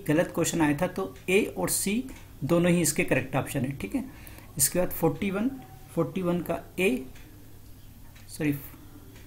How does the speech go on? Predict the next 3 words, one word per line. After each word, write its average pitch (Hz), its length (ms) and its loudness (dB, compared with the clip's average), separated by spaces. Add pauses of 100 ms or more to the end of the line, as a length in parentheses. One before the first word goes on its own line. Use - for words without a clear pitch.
(2000)
फ़ोर्टी 165 340 4
वन 180 200 2
का, 190 160 0